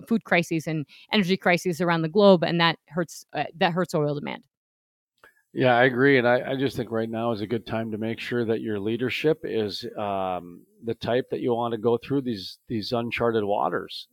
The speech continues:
Speaker 2: And I can say this from the media, that if you don't have a golden parachute there, it's, it's, it's tough. It is tough, but it's doable.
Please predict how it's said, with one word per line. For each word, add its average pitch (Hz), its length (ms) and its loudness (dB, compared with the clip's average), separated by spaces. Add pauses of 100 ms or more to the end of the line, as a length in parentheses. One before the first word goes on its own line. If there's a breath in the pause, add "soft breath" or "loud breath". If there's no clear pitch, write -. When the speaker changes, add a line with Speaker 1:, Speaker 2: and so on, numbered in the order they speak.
(140)
Speaker 2:
And 110 400 -6 (240)
I 117 100 0
can 120 280 -6
say 131 340 -2
this 139 180 2
from 135 160 -4
the 123 80 -2
media, 123 560 2 (600 loud breath)
that 104 420 4
if 107 480 -4
you 120 100 -2
don't 139 140 0
have 127 140 2
a 117 40 -4
golden 117 380 2
parachute 123 640 -2
there, 98 240 -2
it's, - 320 -8
it's, - 420 -8 (140)
it's - 160 -8
tough. 185 300 0 (200)
It 127 120 -4
is 156 160 -2
tough, 170 340 0
but 120 220 0
it's - 240 0
doable. 139 340 4